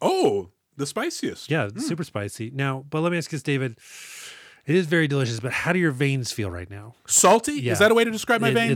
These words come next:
Speaker 2: it's high in sodium. It's not a good part
Speaker 1: This,
Speaker 2: of your diet. So that's why.
Speaker 1: this is no good.
Speaker 2: Well, I mean, there's, there is a limited market for it. Anyway, those are some future drugs. Remember, uh, these are all micro doses and not real, so, uh, use your future drugs at your own risk, uh, listeners.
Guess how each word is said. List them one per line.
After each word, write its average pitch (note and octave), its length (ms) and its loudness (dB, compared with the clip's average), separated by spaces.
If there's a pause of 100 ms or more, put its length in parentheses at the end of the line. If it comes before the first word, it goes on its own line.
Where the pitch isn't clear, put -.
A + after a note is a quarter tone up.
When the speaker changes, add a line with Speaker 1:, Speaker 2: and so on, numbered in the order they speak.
Speaker 2:
it's A#2+ 100 -8
high C#3 160 2
in C#3 180 0
sodium. G2+ 360 -2
It's F2 140 -14
not A2+ 120 0
a A2+ 40 -2
good G#2 180 -4
part - 120 0
Speaker 1:
This, F#3+ 80 0
Speaker 2:
of - 40 -4
your F#2+ 80 -6
diet. G2 380 -14
So G#2+ 100 -6
that's G#2 240 -6
why. G#2+ 180 -2
Speaker 1:
this G#2 100 0
is G#2 80 -4
no G#2+ 100 -4
good. C3 300 0 (280)
Speaker 2:
Well, F#3+ 220 6
I F#3 40 2
mean, F#3 120 2
there's, F3 160 2
there G3+ 180 2
is F#3 120 0
a F3+ 40 0
limited B2+ 300 0
market E2 260 -16
for - 120 -20
it. - 120 -20 (400)
Anyway, G#3 220 6
those F#3 200 4
are - 20 -6
some F#3+ 140 0
future G3 280 0
drugs. F#3 560 2
Remember, D3+ 480 0
uh, C#3+ 140 2
these C3+ 200 0
are C#3+ 60 0
all C#3+ 100 2
micro C3+ 320 2
doses C#3+ 440 -2
and C#3+ 80 0
not C3+ 180 -2
real, E3 220 -6
so, C3 320 -4
uh, B2+ 80 -4
use C#3 420 -4
your D3 100 -2
future D3 320 -4
drugs D3 320 -4
at D3 80 -6
your D3 160 -8
own D#3 160 -6
risk, F3 360 -10 (120)
uh, G#2+ 180 -8
listeners. G#2+ 440 -10